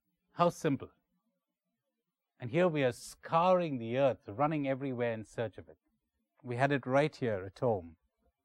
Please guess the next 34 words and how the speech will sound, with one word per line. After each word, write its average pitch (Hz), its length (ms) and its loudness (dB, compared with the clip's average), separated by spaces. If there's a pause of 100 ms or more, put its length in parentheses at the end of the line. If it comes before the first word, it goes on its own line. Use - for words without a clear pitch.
(640)
and 120 140 -2
did 120 160 -6
not 139 160 0
understand 120 600 -6
it. - 80 -20 (440)
And 156 120 -2
we 202 80 0
listened 226 300 2
to 226 60 4
all 220 240 6
kinds 214 280 4
of 196 60 -6
sermons, 165 580 2
and 135 120 -4
we 156 80 -6
studied 226 440 4
all 214 200 4
kinds 196 300 -4
of 135 220 -6
books, - 400 0 (280)
and 127 80 -6
we 165 120 0
went 214 180 6
to 214 80 -2
all 226 220 4
kinds 214 280 0
of - 160 -8
churches, 151 600 0 (280)
and, 156 200 -2 (1000)
but 175 160 -2
we 180 160 -4
never 220 300 0
heard 240 240 4
it. 110 140 -8